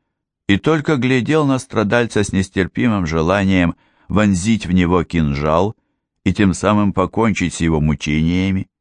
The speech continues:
Ведь именно так поступают в этих долинах с умирающими собаками и мулами. «Но зато»,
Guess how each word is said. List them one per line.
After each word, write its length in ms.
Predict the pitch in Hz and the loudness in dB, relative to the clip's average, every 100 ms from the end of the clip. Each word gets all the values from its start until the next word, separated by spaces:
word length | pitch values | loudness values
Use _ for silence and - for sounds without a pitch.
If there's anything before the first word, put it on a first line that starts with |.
| _ _ _ - | _ _ _ -2
Ведь 220 | 202 196 | 0 0
именно 320 | 175 185 175 | -2 0 -2
так 240 | 170 185 156 | -2 -2 -2
поступают 720 | 147 - 147 139 143 127 - | -4 -4 -4 -2 0 0 0
в 40 | |
этих 280 | 104 98 95 | -2 0 -2
долинах 440 | 85 95 107 98 - | 0 0 0 0 -2
с 80 | |
умирающими 800 | 90 90 90 95 90 87 95 90 | 0 2 2 2 0 -2 0 0
собаками 760 | 82 82 78 90 - 90 85 85 | 0 0 0 0 0 2 2 0
и 120 | 98 95 | 0 2
мулами. 600 | 101 95 78 67 62 - _ _ _ _ _ _ | 2 2 0 -2 -4 -8 _ _ _ _ _ _
«Но 400 | - 95 101 90 | 0 2 4 2
зато», 760 | 73 80 76 - 71 67 98 | 0 0 0 -2 -4 0 0